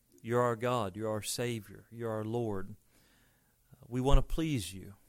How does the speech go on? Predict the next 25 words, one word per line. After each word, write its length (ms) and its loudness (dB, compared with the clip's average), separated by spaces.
And 240 0
in 80 0
order 200 2
to 60 -2
do 200 0
that, 280 2
we 180 -2
need 560 -4
to 100 -12
know 220 -2
this 180 -6
book 480 -2
and, 280 -6
and 160 -8
have 220 -4
its 120 -8
influence 440 -6
in 60 -6
our 100 -6
lives. 400 -4
Unfortunately, 560 -6
there 180 -2
are 60 -4
those 400 -4
who 300 -4